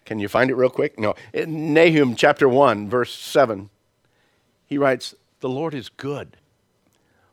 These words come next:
What a great concept that is for you and I to understand. The Lord is good. He is a stronghold in the day of trouble, and he knows those who trust in him.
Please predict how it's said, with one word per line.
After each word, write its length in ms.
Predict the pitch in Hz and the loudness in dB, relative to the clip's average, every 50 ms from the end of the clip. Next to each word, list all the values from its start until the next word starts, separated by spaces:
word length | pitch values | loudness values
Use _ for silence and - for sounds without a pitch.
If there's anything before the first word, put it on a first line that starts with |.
| _ _ | _ _
What 80 | 160 165 | -14 -12
a 40 | 180 | -8
great 240 | 170 180 160 127 | -6 -6 -6 -6
concept 500 | - - 160 165 151 147 - 131 113 - | -4 -2 0 0 0 -2 -6 -8 -8 -6
that 160 | - 117 113 117 | -6 -8 -6 -8
is 100 | 113 - | -10 -12
for 140 | - - | -12 -10
you 160 | 120 113 117 117 | -8 -8 -8 -6
and 80 | 117 | -6
I 100 | 113 117 110 | -6 -6 -6
to 100 | 107 107 | -6 -8
understand. 360 | 110 110 - - 127 123 113 | -8 -10 -12 -10 -10 -10 -10
The 60 | 107 | -10
Lord 240 | 123 139 202 208 226 | -12 -12 -14 -14 -14
is 140 | - - - | -16 -18 -12
good. 320 | - 196 196 - - - _ _ _ _ _ _ _ _ _ _ _ _ _ _ _ _ _ _ _ _ _ _ _ _ _ _ _ _ _ | -10 -10 -10 -10 -14 -18 _ _ _ _ _ _ _ _ _ _ _ _ _ _ _ _ _ _ _ _ _ _ _ _ _ _ _ _ _
He 140 | - 202 196 | 2 4 4
is 140 | 165 131 | 4 4
a 60 | 147 139 | 0 -4
stronghold 720 | - - - - 180 196 208 208 185 151 147 139 135 117 | -4 -4 0 4 6 6 6 6 6 4 2 2 2 0
in 120 | 117 120 | -2 -2
the 100 | 127 123 | -2 -4
day 420 | 113 107 135 151 160 147 131 123 117 | -2 2 2 4 4 4 4 2 0
of 180 | - 117 110 | -4 -8 -10
trouble, 480 | - - 147 156 151 117 101 90 82 87 _ _ _ _ _ _ _ _ _ _ _ _ _ - | -6 -2 0 0 0 0 -2 -6 -8 -12 _ _ _ _ _ _ _ _ _ _ _ _ _ -4
and 160 | 127 135 131 | -2 -2 -2
he 140 | 127 139 131 | 0 -2 -2
knows 540 | 120 120 127 147 170 185 175 151 120 98 - | 0 2 4 6 6 6 4 2 -2 -6 -6
those 420 | - 117 107 101 104 104 98 - | -4 -2 -2 0 -2 -4 -6 -8
who 120 | - 123 113 | -12 -12 -12
trust 540 | - - - 139 107 80 - - - - | -12 -8 -6 -6 -4 -6 -6 -10 -12 -12
in 140 | 113 104 101 | -12 -10 -10
him. 400 | 101 110 107 95 92 92 101 - | -8 -8 -8 -10 -10 -14 -20 -20